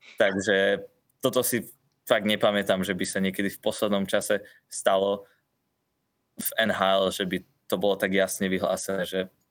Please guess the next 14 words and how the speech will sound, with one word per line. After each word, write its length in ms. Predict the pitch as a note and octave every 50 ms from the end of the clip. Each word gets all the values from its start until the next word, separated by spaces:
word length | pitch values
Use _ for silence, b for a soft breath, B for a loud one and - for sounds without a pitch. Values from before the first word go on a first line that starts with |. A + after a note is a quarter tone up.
| _ _
s 120 | - - -
týmto 320 | - G2+ F#2 F#2 - F#2
už 320 | F#2 F#2 - - - - -
sú 120 | - G2+
dohodnutí. 680 | F#2 F#2+ F#2 F#2 F#2+ F#2+ - F#2+ F#2 - G2+ F#2 - b b b b b b b b b b b b _ _ _ _ -
Je 120 | G#2 G2 F2+
to 240 | - - F#2+ F#2 F#2+
len 40 | F#2
otázka 400 | F#2+ F#2+ - F2+ E2 - - -
času, 360 | F2+ - G2 F#2+ - - F#2 F2
kedy 280 | - F#2+ E2+ F2 F#2
vyhodia 440 | F2 F#2 F2 F2+ F#2 E2+ F2+ F2 E2+
tohto 360 | - - E2+ - - - E2+
trénera. 480 | - - - - F2+ F2+ F2 E2+ E2+